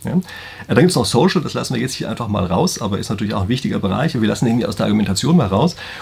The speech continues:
Und dieser dritte Bereich ist Governance. Und Governance heißt gute Unternehmensführung. Ja, das heißt also, es wird heutzutage für ethisches oder nachhaltiges Investieren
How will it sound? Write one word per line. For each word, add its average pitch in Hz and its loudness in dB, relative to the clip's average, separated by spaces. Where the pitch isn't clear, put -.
Und 135 6
dieser 143 6
dritte 196 4
Bereich 110 0
ist - -8
Governance. 117 -2
Und 110 2
Governance 147 2
heißt - -4
gute 170 4
Unternehmensführung. 117 0
Ja, 151 0
das - -2
heißt 117 0
also, 110 -2
es 104 -4
wird 156 -6
heutzutage 139 0
für 104 -2
ethisches 175 0
oder 104 -4
nachhaltiges 139 -2
Investieren 143 0